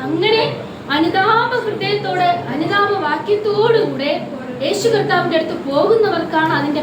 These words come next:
പരിഹാരം ലഭിക്കുന്നത്. അങ്ങനെ പരിഹാരം എന്താണ്? അടുത്ത് വചനം വായിക്കുമ്പോൾ, അടുത്ത് ഉപദേശം കേൾക്കുമ്പോൾ, ഇളയവനെ സേവിക്കുവാൻ തക്കവണ്ണമുള്ള ഉപദേശം വെളിപ്പെട്ട് കിട്ടും. അത് പരിഹാരമാണ്.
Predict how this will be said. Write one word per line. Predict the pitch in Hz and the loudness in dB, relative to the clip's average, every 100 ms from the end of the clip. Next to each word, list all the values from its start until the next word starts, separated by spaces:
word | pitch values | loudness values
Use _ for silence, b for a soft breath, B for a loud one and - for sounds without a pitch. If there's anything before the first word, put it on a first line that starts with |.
| 262 | 0
പരിഹാരം | 269 330 349 339 | 0 2 2 2
ലഭിക്കുന്നത്. | 294 - 302 277 226 - - 269 269 269 | 0 -2 -4 -2 -2 -4 -4 -2 0 2
അങ്ങനെ | 311 381 440 466 - | 2 4 2 2 0
പരിഹാരം | 311 359 440 453 427 | -2 0 0 0 0
എന്താണ്? | 453 440 415 427 - - - - 247 | 0 0 0 -4 -10 -18 -20 -16 -10
അടുത്ത് | 277 330 427 427 262 | -8 -6 -2 -2 -4
വചനം | 269 339 330 | -6 -4 0
വായിക്കുമ്പോൾ, | 330 330 330 320 254 - - - 247 | 0 0 0 0 -2 -4 -10 -10 -6
അടുത്ത് | 269 370 403 | -4 0 0
ഉപദേശം | 320 403 403 403 | 2 2 4 2
കേൾക്കുമ്പോൾ, | 330 320 359 339 339 240 - - - - - | 2 0 0 0 2 0 -6 -14 -16 -16 -8
ഇളയവനെ | 269 320 349 359 370 370 | -2 0 2 2 0 0
സേവിക്കുവാൻ | 302 349 381 403 403 359 | 0 2 0 2 2 0
തക്കവണ്ണമുള്ള | - 427 453 427 415 427 | 0 2 4 4 4 2
ഉപദേശം | 370 415 466 453 | 4 2 2 2
വെളിപ്പെട്ട് | 440 466 466 440 | 2 2 2 0
കിട്ടും. | 440 - - 135 285 302 | 0 -2 -4 -4 -2 0
അത് | 381 440 | 2 2
പരിഹാരമാണ്. | 427 403 466 494 494 480 | 0 0 0 0 0 -2